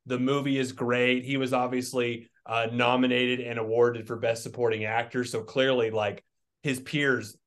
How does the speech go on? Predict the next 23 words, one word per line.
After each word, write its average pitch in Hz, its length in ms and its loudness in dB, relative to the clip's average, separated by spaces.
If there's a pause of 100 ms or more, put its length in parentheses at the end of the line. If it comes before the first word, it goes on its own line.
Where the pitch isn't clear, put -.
obviously 127 480 -2
thought 117 280 2
the 113 120 0
world 113 260 4
of 110 80 -8
him 110 140 -8
too 127 380 -2
in 107 100 -6
nineteen 110 360 -4
eighty-nine 107 600 -4
when 104 80 -8
he 104 100 -8
won 101 240 -6
that 101 140 -4
award 104 400 -4
and, 98 180 -12
you 110 100 -14
know, 107 60 -8
they 101 80 -6
put 113 160 -12
that 104 140 -8
movie 120 240 -2
out. 104 240 -6